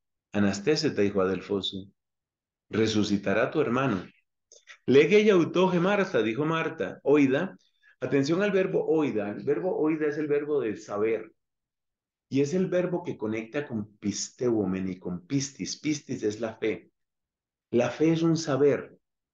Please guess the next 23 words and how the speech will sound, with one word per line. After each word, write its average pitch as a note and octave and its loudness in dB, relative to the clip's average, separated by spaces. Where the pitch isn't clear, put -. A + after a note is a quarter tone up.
Un A#2 0
dato D3 2
imp-, - 0
interesante B2+ -2
y E3+ 0
bello D#3 0
es A#2 -6
que - -8
Santo A2 -4
Tomás A#2 0
de - -2
Aquino, B2 -2
Santo F#2 -4
Tomás G2 -2
de E3 0
Aquino, B2 -4
relaciona B2 2
la D3+ -2
fe C#3 2
fundamentalmente B2 -2
con G2+ -4
un B2+ -2
saber. C3+ -6